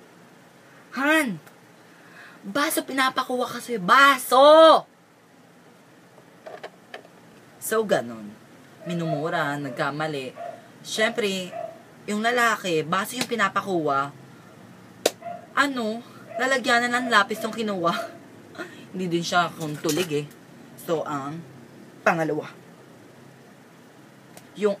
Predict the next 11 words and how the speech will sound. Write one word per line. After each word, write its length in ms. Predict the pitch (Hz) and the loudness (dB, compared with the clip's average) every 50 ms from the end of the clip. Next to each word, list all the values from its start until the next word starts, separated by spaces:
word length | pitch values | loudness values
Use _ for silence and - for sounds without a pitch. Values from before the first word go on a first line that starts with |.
| - - | -8 -2
under 640 | - 202 196 202 208 214 185 165 147 143 147 156 156 - - - - - - - - - - - | 2 2 4 4 2 0 0 0 0 -2 -2 -6 -10 -14 -20 -20 -20 -20 -20 -20 -20 -20 -20 -16
ng 200 | - 170 175 170 | -10 -8 -6 -4
mga 200 | 170 175 180 202 | -4 -4 -4 -2
boys 320 | 190 165 151 139 139 143 - - | -2 -2 -2 -2 -4 -6 -8 -10
yung 80 | 156 151 | -10 -8
babae. 480 | 143 135 127 127 117 107 - - 107 107 104 - - - - - - - - - - - - - - - - - - - - - - - - - - - - - - - - - - - | -8 -8 -6 -8 -10 -12 -12 -16 -18 -20 -20 -20 -20 -20 -20 -20 -20 -20 -20 -20 -20 -20 -20 -20 -20 -20 -20 -20 -20 -20 -20 -20 -20 -20 -20 -20 -20 -20 -20 -20 -20 -20 -20 -10 -2 2
Ay, 80 | 247 269 269 262 | 2 2 2 2
mali. 240 | 233 202 185 - - - - - - - - - | 0 2 0 0 -2 -6 -14 -20 -20 -20 -16 -10
Mali. 280 | 196 196 214 - - 135 - - - 190 | -6 -6 -6 -6 -6 -10 -12 -14 -12 -10
Mali. 720 | 196 208 202 202 202 214 214 214 220 226 233 233 240 247 160 208 - - - - - - - - | -8 -8 -6 -4 -4 -2 -2 0 2 2 4 4 4 4 2 0 -4 -6 -12 -20 -20 -20 -20 -14
<laughs> 380 | - 180 196 214 - - 180 - | -8 -4 -2 -2 -2 -2 -6 -10